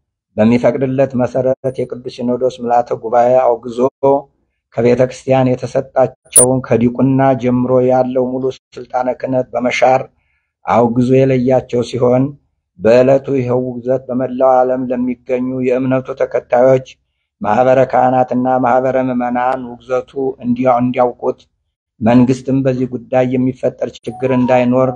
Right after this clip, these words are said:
ሰላም እንዲያስከብር ዓለም በዚህ ጉዳይ ላይ ግልጽ መረጃ ኑሮት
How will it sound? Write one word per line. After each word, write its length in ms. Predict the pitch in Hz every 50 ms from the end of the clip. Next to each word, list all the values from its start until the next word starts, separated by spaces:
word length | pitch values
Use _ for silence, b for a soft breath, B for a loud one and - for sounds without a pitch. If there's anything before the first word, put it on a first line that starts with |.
| - - -
ሰላም 460 | - - 107 117 123 127 127 131 131 131
እንዲያስከብር 880 | 127 127 123 127 123 - - - 127 127 127 - _ _ - 127 127 127 - - _ _ -
ዓለም 440 | 104 110 117 123 127 127 131 131 131 135
በዚህ 300 | 120 - 120 113 123 123 -
ጉዳይ 400 | 131 113 107 - 131 127 127 127
ላይ 240 | 127 131 131 131 127 131 127 b b b b b b _ _ _ _ _ _ -
ግልጽ 240 | 135 143 139 135 135
መረጃ 380 | 127 127 123 127 131 127 120 127 123 120
ኑሮት 400 | 120 120 123 127 127 135 131 131